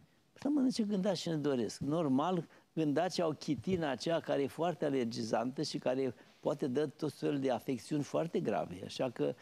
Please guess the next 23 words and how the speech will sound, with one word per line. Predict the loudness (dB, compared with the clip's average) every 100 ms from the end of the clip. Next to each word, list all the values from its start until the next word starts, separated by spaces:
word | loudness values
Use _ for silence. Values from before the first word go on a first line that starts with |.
| -16 _ _
nu | -2
ne | 0
jucăm | 0 0 0 -2
cu | -4
focul. | -6 -4 -4 -8 -16 _ _ -20 -20 -14
Și | -10
părerea | -2 0 2 2 0
mea | 0 -2
că | 0 0
omul | 2 2 2
nu | 0
a |
fost | 0 -2 -2
creat | -2 0 0
de | 0
Dumnezeu | 0 2 2 2 0
ca | 0
să | -2 -2
mănânce | -2 0 0
gândaci. | 0 0 0 -4 -8 -12
Fructe, | -14 -2 2 2 0 -2 0
legume, | 0 0 2 2 0
leguminoase, | -2 -2 0 2 2 2 0 -2 -2 -2 -4